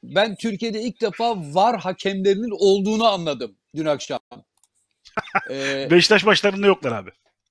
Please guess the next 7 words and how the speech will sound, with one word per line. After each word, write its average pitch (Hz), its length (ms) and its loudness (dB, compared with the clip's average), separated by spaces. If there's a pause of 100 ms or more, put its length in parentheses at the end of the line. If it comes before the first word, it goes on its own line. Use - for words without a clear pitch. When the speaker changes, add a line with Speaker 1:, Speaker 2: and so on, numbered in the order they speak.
(260)
Speaker 1:
Beşiktaş 190 440 -4
maçlarında 180 500 -4
yoklar. 208 600 -4
Yaşa 165 420 -2 (1000)
lafı 170 260 -2
ağzımdan 170 480 0
aldım. 151 220 0